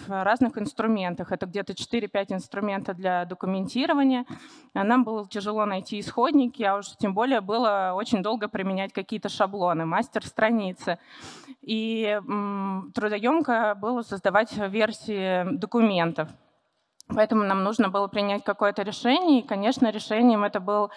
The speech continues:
а, обновляемый контент, который был бы легко доступен всем, и, а, чтобы можно было его ради-, адаптировать под различные варианты переиспользования. А, но также к нам приходили и другие департаменты,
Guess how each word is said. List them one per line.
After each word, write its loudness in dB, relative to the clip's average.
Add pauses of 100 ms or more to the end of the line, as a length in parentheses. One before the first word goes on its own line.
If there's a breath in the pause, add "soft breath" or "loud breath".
(380 loud breath)
а, 4 (160)
обновляемый 2
контент, 4 (500 loud breath)
который 2
был -2
бы 4
легко 0
доступен 4
всем, 2
и, 0 (1000)
а, 2
чтобы 0
можно 6
было 2
его 4
ради-, -2 (160)
адаптировать 2
под 0
различные 2
варианты 2
переиспользования. -2 (800 loud breath)
А, 2
но 4
также 4
к -6
нам 10
приходили 2
и 2
другие 4
департаменты, 2